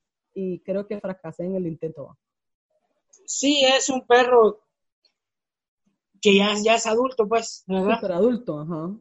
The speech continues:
Speaker 2: Sí, sí, sí, sí. Pues
Speaker 1: Bueno,
Speaker 2: bueno,
Speaker 1: José,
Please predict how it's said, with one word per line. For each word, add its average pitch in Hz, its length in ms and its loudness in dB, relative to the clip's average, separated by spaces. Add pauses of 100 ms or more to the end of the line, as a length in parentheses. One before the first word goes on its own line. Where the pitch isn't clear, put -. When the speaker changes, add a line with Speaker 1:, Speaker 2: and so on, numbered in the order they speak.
(140)
Speaker 2:
Sí, 233 340 4
sí, 214 160 -4
sí, 208 140 -2
sí. 202 300 -2 (1800)
Pues 175 120 -2
Speaker 1:
Bueno, 302 180 8
Speaker 2:
bueno, 269 160 4
Speaker 1:
José, - 120 2